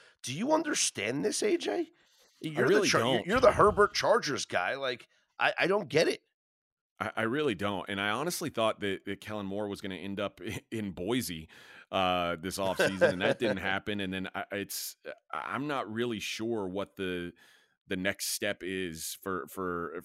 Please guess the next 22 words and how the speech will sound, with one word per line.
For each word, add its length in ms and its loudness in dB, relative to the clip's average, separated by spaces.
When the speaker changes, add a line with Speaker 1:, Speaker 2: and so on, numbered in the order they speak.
Speaker 2:
for 120 -4
him, 300 -6
but 140 -8
I 180 -4
certainly 400 -4
didn't 240 -2
think 160 -6
it 80 -8
would 140 -8
be 260 -6
N 140 -4
F 180 -6
L 160 0
head 240 -8
coach. 480 -8
Uh, 320 -4
so 240 -6
that's 440 -4
very 340 -2
surprising 680 -4
to 100 -10
me. 320 -6